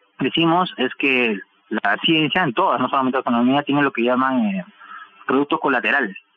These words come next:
Entonces, la tecnología involucrada, ya debe haber escuchado ese argumento, ¿ya? En el caso del viaje a la luna también, ¿no? Incluso las guerras también, ¿no? Infelizmente,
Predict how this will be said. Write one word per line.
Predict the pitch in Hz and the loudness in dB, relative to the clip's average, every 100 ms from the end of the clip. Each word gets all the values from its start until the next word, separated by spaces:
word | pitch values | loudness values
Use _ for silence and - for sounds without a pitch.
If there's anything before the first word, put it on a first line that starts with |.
| _ - | _ -10
Entonces, | 117 135 156 160 165 | -6 0 0 2 2
la | 151 | 2
tecnología | 139 139 135 135 - 185 | 2 2 2 2 2 2
involucrada, | 180 160 135 123 165 165 160 170 202 - | 2 2 2 2 2 2 2 2 -2 -2
ya | 196 | 0
debe | 196 175 | 2 2
haber | 170 | 0
escuchado | - - 147 | -4 -4 -2
ese | 139 | 0
argumento, | 135 123 135 117 | 0 2 2 2
¿ya? | 120 180 - _ - | 0 -2 -8 _ -8
En | |
el | 110 | -4
caso | 120 123 | 0 0
del | |
viaje | 113 120 | 0 0
a | 117 | 0
la | |
luna | 107 127 120 | 2 2 2
también, | 110 110 117 | 2 2 4
¿no? | 117 175 _ - - - - | 2 0 _ -20 -20 -12 -2
Incluso | 117 139 | 0 2
las | 127 | 0
guerras | 104 127 135 113 | 0 0 0 0
también, | 110 107 117 104 | 0 2 2 0
¿no? | 143 - _ _ _ | -2 -6 _ _ _
Infelizmente, | 104 104 117 123 123 143 | -4 0 2 2 2 0